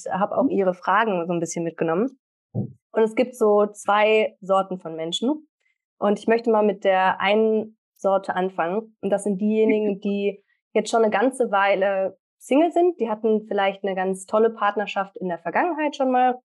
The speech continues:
Speaker 1: Aber dann kam so eine Phase, wo es einfach nicht klappt. Wir wissen alle, die Dating-Welt heute ist nicht so einfach. <laughs> Ich drücke es so aus.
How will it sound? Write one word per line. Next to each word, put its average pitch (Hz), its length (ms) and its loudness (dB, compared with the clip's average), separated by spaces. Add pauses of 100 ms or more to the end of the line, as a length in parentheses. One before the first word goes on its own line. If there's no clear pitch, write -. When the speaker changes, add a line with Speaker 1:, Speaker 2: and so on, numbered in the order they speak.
(460)
Speaker 1:
Aber 208 240 2
dann 214 540 0 (180)
kam 220 260 2
so 214 80 2
eine 202 240 0
Phase, 202 380 -2
wo 196 80 -4
es 196 80 -6
einfach 185 260 -4
nicht 170 160 -10
klappt. - 320 -14
Wir 190 140 0
wissen 220 200 0
alle, 220 200 0
die 196 100 -2
Dating-Welt 190 580 -2
heute 180 240 -4
ist 170 300 -6 (320)
nicht 185 360 -4
so 302 60 0
einfach. 180 420 -2 (340)
<laughs> 294 360 2 (240)
Ich 226 200 -2
drücke 269 300 2
es 220 180 0
so 226 140 6
aus. 233 400 2